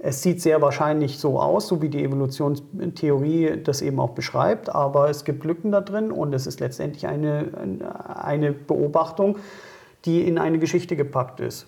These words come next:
So quasi, es fing halt mit etwas an, es fing mit, mit einzelnen, mit einzelnen Atomen an und ging dann bis in, über Zellen und über Organismen und so weiter,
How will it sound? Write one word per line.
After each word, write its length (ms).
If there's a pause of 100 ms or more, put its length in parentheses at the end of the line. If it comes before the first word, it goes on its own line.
(120)
So 220
quasi, 320
es 120
fing 200
halt 180
mit 140
etwas 280
an, 220
es 100
fing 200
mit, 260
mit 300
einzelnen, 800
mit 140
einzelnen 500
Atomen 420
an 220
und 280
ging 200
dann 180
bis 200
in, 140
über 240
Zellen 400
und 220
über 260
Organismen 560
und 160
so 120
weiter, 320